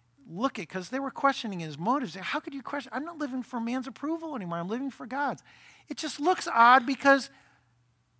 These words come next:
people like your neighbor or that Pharisee or that Roman, you know, soldier or whatever are persecuting me for this, but the message is right.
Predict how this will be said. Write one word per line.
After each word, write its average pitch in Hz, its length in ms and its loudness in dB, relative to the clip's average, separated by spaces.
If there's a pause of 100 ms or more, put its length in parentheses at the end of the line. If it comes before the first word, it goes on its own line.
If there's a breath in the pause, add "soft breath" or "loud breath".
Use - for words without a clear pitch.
(140)
people 311 320 2
like 254 220 6
your 285 200 6
neighbor 285 520 2
or 226 400 6 (360 soft breath)
that 277 160 6
Pharisee 294 800 2
or 202 100 -2
that 247 220 6
Roman, 247 500 4 (600 soft breath)
you 226 120 -4
know, 196 280 0 (220)
soldier 262 580 2
or 240 40 4
whatever 226 480 6 (600 soft breath)
are 240 140 10
persecuting 277 840 4
me 196 140 0
for 190 200 -2
this, 165 220 -2
but 240 200 0
the 233 80 2
message 311 520 6
is 247 160 0
right. 208 300 8